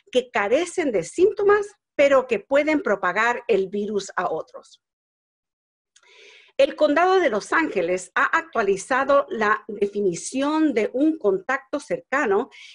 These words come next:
y ha publicado nuevos requisitos de aislamiento y cuarentena. Pueden encontrar más información en public health L A county dot gov o P U B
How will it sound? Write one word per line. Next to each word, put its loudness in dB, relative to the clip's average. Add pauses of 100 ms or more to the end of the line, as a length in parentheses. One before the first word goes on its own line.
y -8
ha 0
publicado 0
nuevos 2
requisitos -4
de 2
aislamiento 0
y -12
cuarentena. -6 (1120)
Pueden 0
encontrar 0
más -2
información -4
en -2 (640)
public 0 (160)
health 0 (1400)
L 2
A -4
county -2 (400)
dot -4
gov -4 (380)
o 4 (460)
P 2
U 0
B 2